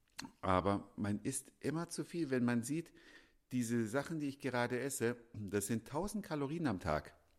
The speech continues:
Das heißt, die Hälfte von dem, was ein erwachsener Mann äh, zu sich nehmen sollte, wenn er nicht schwer körperlich arbeitet oder Sport treibt wie ein Wahnsinniger. Aber was wir zu uns nehmen, sind drei, viertausend Kalorien am Tag.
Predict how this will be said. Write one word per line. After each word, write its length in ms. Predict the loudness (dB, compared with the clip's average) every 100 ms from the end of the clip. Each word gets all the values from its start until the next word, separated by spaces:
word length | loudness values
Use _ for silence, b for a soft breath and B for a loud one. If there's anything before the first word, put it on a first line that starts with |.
| _ _ _ _ -8
Das 240 | 0 0 2
heißt, 280 | 0 0 0
die 80 |
Hälfte 280 | 2 0 -2
von 220 | -2 0
dem, 220 | 2 2 0 B B B B
was 180 | -2 2
ein 200 | 2 0
erwachsener 580 | -2 -4 -6 -6 -2 0
Mann 340 | 2 0 -2 -4 b b b
äh, 160 | -4 -4
zu 180 | -2 -2
sich 180 | -2 -2
nehmen 280 | 0 0
sollte, 540 | 0 0 0 0 0 0 B B
wenn 200 | -4 0
er 100 | 2
nicht 200 | 0 0
schwer 420 | -4 -6 -2 0 -2
körperlich 640 | -2 -4 -2 -2 -2 -2
arbeitet 640 | -2 0 0 0 -2 0
oder 320 | 0 2 2
Sport 480 | 0 -4 -4 -4 -6
treibt 380 | -2 0 0 -2
wie 120 | -2
ein 100 | 0
Wahnsinniger. 680 | 2 0 0 0 2 2 0 B B B B B B B _
Aber 260 | -2 0 0
was 200 | -2 -2
wir 140 | -4
zu 220 | 0 0
uns 200 | 0 0
nehmen, 320 | 0 2 0
sind 260 | 0 -2 -4 -4
drei, 320 | -4 -4 -4
viertausend 760 | -8 -4 -4 -2 -2 -2 -2
Kalorien 460 | -2 0 0 -2 -2
am 160 | -2 -2
Tag. 300 | 0 0